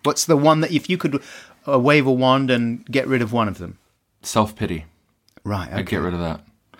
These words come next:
Speaker 2: I mean, nobody, nobody likes to suffer from that ever, right? But everyone does it.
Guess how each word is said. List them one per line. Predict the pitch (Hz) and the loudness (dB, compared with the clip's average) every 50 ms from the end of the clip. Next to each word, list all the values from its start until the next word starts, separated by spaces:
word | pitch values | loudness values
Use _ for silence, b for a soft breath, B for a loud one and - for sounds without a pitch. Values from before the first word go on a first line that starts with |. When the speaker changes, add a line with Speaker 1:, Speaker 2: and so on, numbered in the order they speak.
| B B B B B B | B B B B B B
Speaker 2:
I | - | 4
mean, | 110 107 107 104 - - - - - | 6 6 6 6 2 0 -8 -4 0
nobody, | 110 117 120 120 113 113 107 104 101 95 | 4 4 4 6 6 4 4 4 4 2
nobody | 78 71 101 107 107 107 95 95 | 2 2 2 4 4 4 2 2
likes | 90 90 85 - - - | 2 0 0 -2 -4 -6
to | - 87 85 | -4 -4 -4
suffer | - - 92 80 - 85 80 | -2 -2 -2 -2 -2 -4 -6
from | - - 82 80 | -4 -2 -2 0
that | 80 78 73 - | 0 0 -2 -4
ever, | - 80 78 78 73 73 - _ _ _ _ _ _ | -4 -6 -4 -6 -8 -10 -10 _ _ _ _ _ _
right? | - 82 85 87 - - _ - B B B B B B B B B B | -4 -4 -4 -4 -6 -10 _ -20 B B B B B B B B B B
But | 95 82 | -2 0
everyone | 82 90 90 87 82 82 82 80 | 0 2 2 2 2 2 2 2
does | 85 85 80 76 | 2 0 -2 -2
it. | 82 - | -4 -6